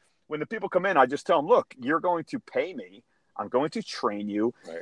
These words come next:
Speaker 1: And, you know, I may offer
Speaker 2: Well
Speaker 1: them, like, "Listen, if you finish the program, then I will put money, I will take that initial five hundred or six hundred or whatever, and I'll put it towards a member if you join the gym for
Speaker 2: Yeah,
Speaker 1: six
Speaker 2: that's,
Speaker 1: months
Speaker 2: that's
Speaker 1: or whatever."
Speaker 2: better.
Speaker 1: Then,
Speaker 2: That's
Speaker 1: to me,
Speaker 2: okay.
Speaker 1: that's the right way to do it.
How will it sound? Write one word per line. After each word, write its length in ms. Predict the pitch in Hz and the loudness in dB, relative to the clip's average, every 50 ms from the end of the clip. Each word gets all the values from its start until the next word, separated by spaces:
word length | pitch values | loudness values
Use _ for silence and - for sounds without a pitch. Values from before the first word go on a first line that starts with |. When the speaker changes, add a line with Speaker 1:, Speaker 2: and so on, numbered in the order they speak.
| - - | 0 2
Speaker 1:
And, 160 | - 240 240 | 4 6 8
you 60 | 233 | 8
know, 160 | 233 220 214 - | 8 8 8 6
I 140 | - 285 | 4 4
may 240 | 302 294 285 254 214 | 6 6 6 6 8
offer 260 | 185 165 156 147 - | 8 8 6 6 6
Speaker 2:
Well 140 | 131 127 127 | 4 6 6
Speaker 1:
them, 180 | 127 127 135 131 | 6 6 4 4
like, 220 | 131 127 120 - | 2 2 2 0
"Listen, 260 | 180 185 - 151 131 - | -4 -8 -8 -8 -8 -6
if 140 | 139 - - | -6 -6 -6
you 80 | 160 | -8
finish 360 | 147 - - 240 320 320 - | 0 4 4 6 6 4 2
the 100 | - 165 | 2 0
program, 640 | - - - 135 127 117 98 120 120 120 123 127 127 | 4 6 8 8 8 8 6 2 0 0 0 -2 0
then 180 | 110 139 139 135 - | 2 2 2 2 4
I 140 | - 147 147 | 4 4 4
will 180 | 151 151 151 131 | 4 2 -2 -4
put 320 | - _ - 214 - - | -4 _ -2 -2 -2 -4
money, 460 | 143 147 151 170 165 160 156 151 156 - _ _ _ _ | -6 -6 -4 -4 -4 -4 -4 -6 -8 -10 _ _ _ _
I 80 | - 139 | 0 2
will 100 | 147 147 | 2 2
take 300 | - - 185 202 190 - | 0 -4 -6 -8 -4 -2
that 340 | 196 185 175 165 160 - 139 | 0 0 0 0 0 -2 -2
initial 540 | 135 139 151 147 - 170 156 147 139 131 _ _ | -2 -2 -4 -4 -2 0 0 0 0 -2 _ _
five 320 | - 143 135 131 135 131 123 | 2 4 6 6 4 4 0
hundred 340 | 135 139 135 135 135 127 120 | -4 -6 -4 -4 -4 -4 -4
or 180 | 110 104 - _ | -4 -6 -8 _
six 300 | - - - 147 - - | -12 -10 -10 -10 -6 -4
hundred 260 | 139 131 127 127 - | -4 -4 -4 -4 -4
or 80 | 110 107 | -4 -4
whatever, 560 | 104 107 120 143 165 156 117 117 113 117 113 - _ _ - - - - - | -4 -2 2 4 4 4 4 2 0 -2 -2 -4 _ _ -20 -20 -8 -2 4
and 80 | 170 | 4
I'll 80 | 185 185 | 4 6
put 180 | - 247 262 | 6 4 2
it 100 | 254 190 | 2 0
towards 360 | - - 196 202 202 185 - 170 | -6 -8 -4 -2 -2 -2 -2 -2
a 100 | 151 139 | -4 -4
member 240 | 131 143 151 156 _ - | -4 -6 -6 -8 _ -12
if 180 | - 120 - - | -14 -14 -12 -12
you 140 | 123 113 | -12 -12
join 600 | - - - 123 123 127 131 127 117 113 107 110 - _ _ _ _ _ _ _ - | -12 -12 -12 -8 -6 -6 -6 -6 -6 -8 -10 -12 -14 _ _ _ _ _ _ _ -8
the 160 | 117 101 - - - | -8 -8 -6 -4 -6
gym 160 | 113 107 104 | -6 -6 -8
for 520 | - - - 117 110 110 107 107 107 104 - | -10 -4 0 2 4 4 4 2 2 2 2
Speaker 2:
Yeah, 160 | 117 101 95 92 | 4 4 4 2
Speaker 1:
six 120 | 92 98 | 2 0
Speaker 2:
that's, 180 | - 123 - - | 0 0 0 -2
Speaker 1:
months 140 | 117 101 92 85 | -6 -6 -6 -6
Speaker 2:
that's 60 | - 101 | -8 -10
Speaker 1:
or 20 | |
whatever." 240 | 98 98 90 90 85 | -8 -6 -6 -6 2
Speaker 2:
better. 160 | 80 82 87 - 92 | 4 4 4 4 2
Speaker 1:
Then, 100 | - - | -4 -12
Speaker 2:
That's 120 | - - | -2 2
Speaker 1:
to 60 | 196 | 2
me, 140 | 185 202 262 | 4 6 6
Speaker 2:
okay. 60 | 240 175 | 8 8
Speaker 1:
that's 280 | 151 139 127 - - | 8 8 8 4 -2
the 100 | - 135 | -4 0
right 180 | 123 127 120 - | 2 2 2 2
way 140 | 131 127 123 | 0 -2 -2
to 80 | 120 | -2
do 240 | 110 107 120 127 135 | -2 -2 0 0 0
it. 160 | 139 139 131 | 0 -2 -4